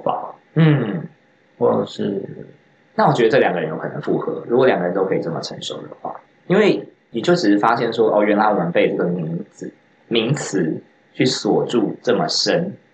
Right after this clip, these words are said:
Speaker 1: 嗯。
Speaker 2: 因为你要背负的这个名词，你要背，背负的这个称号，
Speaker 1: 嗯。
Speaker 2: 所以你要，你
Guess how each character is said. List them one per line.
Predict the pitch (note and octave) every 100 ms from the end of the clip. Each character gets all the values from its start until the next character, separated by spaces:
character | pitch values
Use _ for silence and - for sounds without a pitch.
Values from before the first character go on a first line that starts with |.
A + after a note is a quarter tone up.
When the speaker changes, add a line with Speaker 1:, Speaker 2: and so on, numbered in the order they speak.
| _ _ _
Speaker 1:
嗯。 | B2 G#2+
Speaker 2:
因 | D#3+ F3
为 | D3+
你 | G2+
要 | F#2+ A2
背 | A2 G#2+
负 | A2 G2
的 |
这 | -
个 | F#2
名 | F2 D#2+ E3
词， | - - - - - _
你 | G#2 G#2
要 | G#2+
背， | - -
背 | B2+ -
负 | - A#2+
的 | F#2
这 | G2+
个 | E2+ - - -
称 | - G#2+ A2+
号， | - G#2 - - - _ -
Speaker 1:
嗯。 | A2 G2 -
Speaker 2:
所 | A2
以 |
你 | G#2+
要， | G2+ G#2 G2 -
你 | -